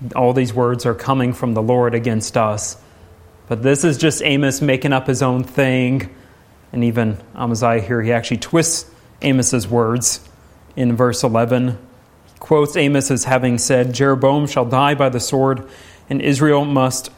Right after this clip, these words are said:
go into exile away from his land." He's actually quoting is verse nine. "The sanctuaries of Israel shall be laid waste,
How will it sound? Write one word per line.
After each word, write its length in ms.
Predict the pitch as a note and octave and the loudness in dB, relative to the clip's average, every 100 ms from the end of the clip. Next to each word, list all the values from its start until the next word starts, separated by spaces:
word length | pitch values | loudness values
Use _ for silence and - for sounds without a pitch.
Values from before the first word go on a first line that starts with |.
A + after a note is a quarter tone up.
| - - B2+ | -20 -10 0
go 300 | C3+ C#3 C#3 | 2 2 2
into 600 | C3+ B2 - - C3 - | 0 -2 -4 -2 -2 0
exile 580 | C#3 - - A#2 A#2 - | -2 -2 -2 0 0 0
away 400 | A#2+ A#2 B2 A#2+ | 0 2 2 0
from 260 | - A2 | -2 -2
his 440 | G#2 A#2 G#2 - - | -2 -2 -2 -4 -6
land." 560 | A#2+ B2 B2 G2+ B2 A#2+ - - - - - _ - - - - _ _ _ _ _ C3+ | -6 -2 -2 -4 -8 -10 -16 -20 -18 -18 -20 _ -18 -18 -18 -20 _ _ _ _ _ -2
He's 120 | A#2 | 2
actually 280 | C#3 C#3 C#3 | 2 2 0
quoting 400 | C3 B2 C3 B2+ | 0 2 2 0
is 200 | A#2+ - | 0 -4
verse 500 | C#3 C3 A#2+ A2+ - | -4 -2 0 -2 -4
nine. 640 | A#2+ B2 B2+ A2 A#2 C3 - - - - - - _ _ - A2+ - A3+ B3+ D#3 | -2 0 0 -2 -2 -4 -6 -20 -20 -20 -20 -20 _ _ -18 -16 -18 -16 -14 -10
"The 60 | |
sanctuaries 640 | - C#3+ C#3 C#3+ C3 B2 B2 | 0 0 2 0 0 0 -2
of 240 | G#2+ - - | -4 -8 -4
Israel 600 | C#3 A#2+ C#3 C3 B2+ B2 | -2 0 0 2 0 -2
shall 200 | - A#2 | -2 -2
be 120 | A2+ | 0
laid 260 | A2+ A2+ | 0 -2
waste, 520 | G#2 A#2+ A#2+ A2+ - | 0 0 0 -2 -6